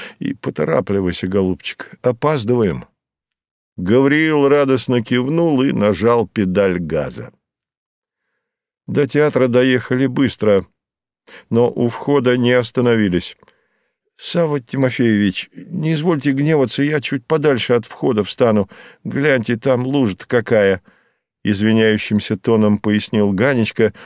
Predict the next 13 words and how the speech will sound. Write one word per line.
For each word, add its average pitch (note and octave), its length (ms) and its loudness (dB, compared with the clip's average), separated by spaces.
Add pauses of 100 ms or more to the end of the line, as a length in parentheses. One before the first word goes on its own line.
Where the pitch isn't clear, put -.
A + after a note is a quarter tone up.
(280)
спиной A#2 500 0
почувствовав G#2 960 0 (100)
недоуменный G2+ 920 2
взгляд F#2+ 460 0
хозяина. F2+ 640 0 (1120)
Савва C3+ 800 0 (640)
глянул A#2 800 2
из G#2+ 220 0
автомобиля G#2+ 800 0
на G#2 160 4
грязную G#2 580 2
брусчатую G#2+ 760 -2
мостовую, G#2+ 840 0